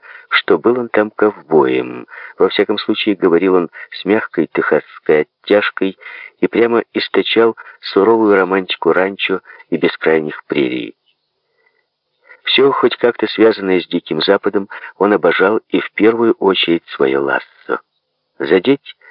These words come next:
мистера Уиггина было не так-то легко, обидные намёки он просто пропускал мимо ушей, но стоило усомниться в его способности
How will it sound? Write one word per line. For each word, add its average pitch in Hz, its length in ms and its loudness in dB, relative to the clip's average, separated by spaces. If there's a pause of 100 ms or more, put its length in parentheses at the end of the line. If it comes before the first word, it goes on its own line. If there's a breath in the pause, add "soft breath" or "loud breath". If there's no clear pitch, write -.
(100)
мистера 85 440 0
Уиггина 104 440 0
было 95 200 0
не 85 160 -2
так-то - 280 -2
легко, 73 380 0 (340 loud breath)
обидные 90 540 0
намёки 85 460 0
он 78 120 2
просто - 340 -4
пропускал 78 540 -2
мимо 69 300 -6
ушей, 85 360 0
но 78 120 -4
стоило 110 340 2
усомниться 104 580 -4
в 82 40 -6
его 85 200 2
способности - 800 -2